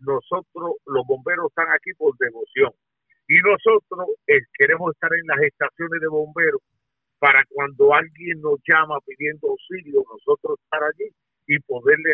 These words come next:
responder como se necesita a nuestro pueblo. Pero el gobierno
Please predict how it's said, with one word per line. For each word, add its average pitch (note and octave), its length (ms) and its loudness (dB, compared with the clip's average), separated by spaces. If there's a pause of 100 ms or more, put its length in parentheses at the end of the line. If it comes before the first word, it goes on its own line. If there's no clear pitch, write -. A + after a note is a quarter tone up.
responder D3+ 540 0 (320)
como C3 340 -6
se A#2+ 140 -2
necesita A2+ 600 -10
a - 20 -10
nuestro C3 420 -10
pueblo. G4+ 300 -4 (480)
Pero E3 320 4 (100)
el D#3 240 0
gobierno D#3 760 0